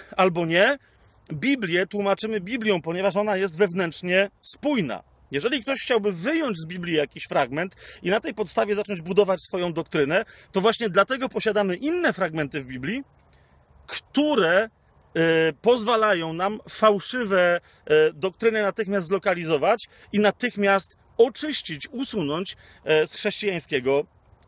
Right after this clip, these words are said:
wyznania. Jeden fragment z Biblii wyrwany, którym by się ktoś chciał posługiwać w jakimś celu, może bowiem właśnie taki oderwany od całej reszty słowa być błędny.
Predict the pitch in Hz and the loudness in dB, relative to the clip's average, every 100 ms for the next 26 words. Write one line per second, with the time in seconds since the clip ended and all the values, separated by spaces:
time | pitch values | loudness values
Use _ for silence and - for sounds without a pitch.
0 | - 165 247 277 147 107 - _ _ - | -6 -4 2 2 2 -4 -12 _ _ -20
1 | - - - - - _ 147 147 233 294 | -20 -20 -20 -20 -20 _ -8 4 6 6
2 | 277 - 233 247 226 196 170 233 214 202 | 0 -2 -2 0 -2 -4 -6 -6 -4 -2
3 | 196 185 170 160 - 151 180 220 196 220 | 0 0 -2 -4 -6 2 4 6 4 2
4 | 226 214 190 175 165 151 151 156 - 180 | 2 2 2 2 0 -2 -2 -10 -6 -2
5 | 196 196 208 220 196 220 196 196 - 175 | -2 -4 -4 -4 -4 -4 -4 -4 -4 -6
6 | 208 220 185 151 170 180 170 - - - | -4 -2 -2 -2 -6 -4 -6 -8 -12 -20
7 | _ - 247 175 196 214 _ 165 214 226 | _ 2 4 4 0 -4 _ 0 2 2
8 | 208 190 151 185 240 240 - - 185 - | 0 0 0 -2 -2 -8 -16 2 4 4
9 | 214 220 226 202 214 196 208 190 254 214 | 2 0 0 0 2 4 4 4 0 -2
10 | 180 - 190 185 185 - 196 - 131 151 | -2 -2 -2 0 -4 -6 -8 -2 2 2
11 | 160 180 185 294 240 139 110 | 0 -8 0 2 2 -2 -10